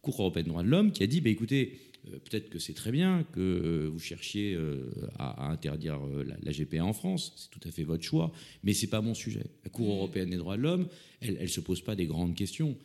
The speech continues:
Speaker 1: elle se pose des questions concrètes, pratiques, et elle va dire : « Pour moi, il y a des enfants aujourd'hui, et ces enfants, ils ont un droit.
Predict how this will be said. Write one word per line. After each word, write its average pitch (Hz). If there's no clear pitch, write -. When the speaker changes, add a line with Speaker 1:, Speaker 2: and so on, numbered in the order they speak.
Speaker 1:
elle -
se -
pose 92
des 78
questions 131
concrètes, -
pratiques, -
et 104
elle 95
va 90
dire : « 131
Pour 87
moi, 107
il -
y 104
a 110
des 104
enfants 98
aujourd'hui, 85
et 92
ces 87
enfants, 95
ils 95
ont 90
un 90
droit. 78